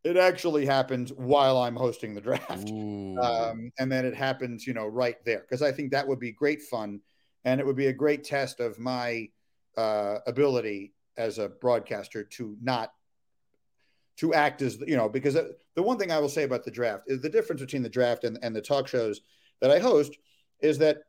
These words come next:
Speaker 1: like, like this show and my show, you know, the, the T V shows that I do and whatnot, like, people are tuning into those for better or for worse to hear what I think of things.
Speaker 2: Mm-hmm.
Speaker 1: I am extraordinarily aware that no one is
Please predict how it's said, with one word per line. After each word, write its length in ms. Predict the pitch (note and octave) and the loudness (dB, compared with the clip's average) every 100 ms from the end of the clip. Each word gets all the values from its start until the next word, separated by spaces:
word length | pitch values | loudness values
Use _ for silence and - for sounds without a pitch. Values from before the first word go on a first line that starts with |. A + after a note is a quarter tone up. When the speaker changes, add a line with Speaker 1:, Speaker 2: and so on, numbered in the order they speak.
| - | 2
Speaker 1:
like, 240 | C#3+ C#3 C3 | 4 4 4
like 220 | C#3 C3+ | 2 4
this 180 | D#3 - | -2 2
show 340 | C#3 A2+ G#2+ | 4 4 2
and 320 | G#2 G2+ G2+ | -2 -6 -6
my 200 | A#2 C3+ | -2 -2
show, 260 | C3 C3 A#2+ | -2 -2 0
you 120 | C3 | -2
know, 200 | G#2 G2 | -4 -6
the, 240 | G2+ G2+ G#2+ | -6 -6 -6
the 120 | G#2 | -10
T 180 | - B2 | -8 -6
V 160 | C3 | -6
shows 240 | B2+ A#2+ A#2 | -2 -2 0
that 100 | A#2+ | 0
I 140 | B2+ | 0
do 200 | B2 A#2 | 0 -4
and 80 | G#2+ | -4
whatnot, 340 | A2+ A2 G2+ _ _ _ _ _ _ - | -6 -6 -8 _ _ _ _ _ _ -4
like, 100 | C3+ | -2
people 240 | A#3+ G3+ | 0 6
are 60 | F3+ | 6
tuning 320 | F3+ F#3+ F3+ | 6 2 4
into 180 | A3+ D#3 | 2 4
those 280 | B2+ B2+ C#3 | 6 6 4
for 100 | C#3+ | 4
better 280 | D#3 C#3+ B2+ | 6 6 6
or 40 | |
for 140 | D3 | 4
worse 200 | F3 C#3+ - | 6 4 2
to 100 | A#2+ | 0
hear 160 | C3 | 2
what 120 | B2 | 4
I 120 | C3 B2 | 4 2
think 240 | B2+ - | 0 -6
of 80 | - | -12
things. 340 | F#2 - _ _ - | -14 -18 _ _ -6
Speaker 2:
Mm-hmm. 220 | C3+ F#3+ C#4 _ _ - | -2 -2 -2 _ _ -2
Speaker 1:
I 160 | D#3 F3 | 0 2
am 300 | D#3+ D#3 - _ _ _ _ - | 0 -4 -10 _ _ _ _ -2
extraordinarily 880 | F3+ - - B3 G3+ D3 B2 G#2+ G2+ | -2 0 6 6 8 6 4 2 -2
aware 340 | F#2 F2+ - _ _ _ _ - | -8 -14 -18 _ _ _ _ -2
that 240 | C3 - | -2 -2
no 260 | D#3 E3+ F3+ | -2 2 4
one 380 | D#3 B2+ G#2 G#2+ A#2 | 4 2 0 -6 -4
is 180 | A2+ | -4